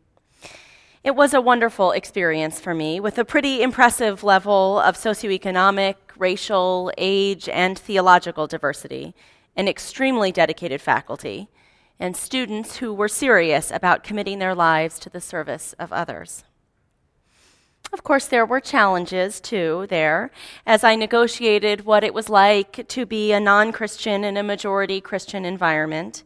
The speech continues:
and more generally, as I grew into religious leadership and explored what that meant for me. But in general, it was the right place for me, the right place to learn and change and come into my own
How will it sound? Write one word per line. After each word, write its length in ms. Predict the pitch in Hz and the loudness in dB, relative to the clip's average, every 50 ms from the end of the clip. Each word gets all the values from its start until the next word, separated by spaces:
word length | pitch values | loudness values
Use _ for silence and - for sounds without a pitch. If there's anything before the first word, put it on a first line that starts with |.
| _ _ _ _ _ _ - - - - - | _ _ _ _ _ _ -20 -20 -10 -2 2
and 120 | 339 339 | 4 6
more 220 | 330 339 339 349 339 | 6 8 6 6 4
generally, 680 | - - 285 294 294 294 285 277 262 262 254 254 254 247 | 4 4 4 6 6 6 6 4 4 4 2 2 2 2
as 120 | 247 - | 2 4
I 140 | 247 226 226 | 2 2 2
grew 320 | 214 - 247 254 254 247 | 0 0 0 0 0 0
into 420 | - 247 262 277 269 - 285 254 233 | 0 -2 -2 -2 -2 -4 -6 -6 -2
religious 520 | 214 220 214 226 233 214 214 214 - - | 0 0 0 0 0 -2 -4 -6 -8 -8
leadership 640 | 233 240 226 226 233 220 - - 226 202 196 190 - - - | -8 -6 -4 -4 -4 -4 -4 -2 0 0 0 -2 -4 -8 -8
and 380 | - 180 185 190 190 190 202 - - | -6 -6 -6 -6 -8 -12 -14 -12 -12
explored 760 | 196 - - - - _ - 214 208 202 202 202 196 196 - | -10 -10 -10 -10 -10 _ -6 -4 -2 0 0 -2 -2 -4 -6
what 200 | 196 190 - - | -8 -8 -4 -4
that 220 | 185 180 - - | -4 -4 -4 -4
meant 240 | 175 175 151 - - | -8 -10 -10 -10 -12
for 160 | - - 160 | -18 -16 -14
me. 260 | 160 160 160 160 175 185 _ _ _ _ _ _ _ _ _ _ _ _ - - - _ _ _ _ _ _ - | -12 -12 -12 -14 -16 -18 _ _ _ _ _ _ _ _ _ _ _ _ -20 -20 -20 _ _ _ _ _ _ -2
But 100 | - 277 | 0 2
in 220 | 294 285 294 294 277 | 2 2 2 2 2
general, 480 | 285 254 254 247 240 240 240 233 220 | 2 2 2 4 4 4 4 4 4
it 220 | - - - - 214 | 2 -2 -4 -4 0
was 340 | 220 220 220 220 214 214 | 2 4 4 4 2 0
the 140 | - 214 202 | -6 -8 -4
right 280 | 185 208 202 208 196 - | 0 0 0 0 -2 -6
place 460 | - - 180 127 - - - - - | -8 -8 -8 -8 -8 -10 -14 -14 -14
for 120 | - 165 | -12 -12
me, 280 | 147 147 139 98 - 156 170 190 _ _ _ _ _ _ _ _ _ - | -12 -12 -12 -14 -16 -18 -20 _ _ _ _ _ _ _ _ _ _ -10
the 120 | 202 180 | -6 0
right 260 | 190 190 190 - - | 2 2 2 2 -2
place 440 | - - 214 190 185 196 - - - | -4 -2 0 0 0 -2 -6 -10 -12
to 220 | - - 196 180 175 | -12 -12 -10 -10 -8
learn 540 | 170 180 185 185 180 180 180 180 185 185 175 | -6 -4 -2 0 0 0 0 -2 -2 -2 -4
and 180 | 160 165 165 | -4 -6 -8
change 720 | - - 220 185 175 170 170 165 165 170 180 175 - - - _ _ _ _ _ _ _ _ - | -8 -6 -4 -2 -2 -2 -2 -4 -4 -6 -8 -12 -14 -18 -20 _ _ _ _ _ _ _ _ -14
and 180 | - 180 185 | -12 -12 -12
come 220 | 175 - 202 202 202 | -10 -8 -8 -6 -6
into 260 | 190 190 190 - 208 | -6 -6 -8 -10 -10
my 220 | 196 185 185 180 | -8 -6 -6 -6
own 540 | - 175 165 160 160 156 151 160 160 170 175 | -6 -4 -4 -4 -4 -6 -8 -10 -12 -14 -16